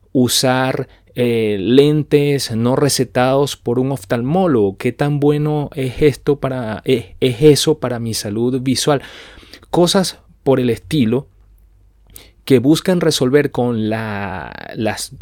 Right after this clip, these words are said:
que buscan resolver dudas de las personas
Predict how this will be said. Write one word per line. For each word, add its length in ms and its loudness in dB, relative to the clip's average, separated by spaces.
que 120 -4
buscan 360 0
resolver 480 0
dudas 500 0
de 220 4
las 320 -4
personas 720 -4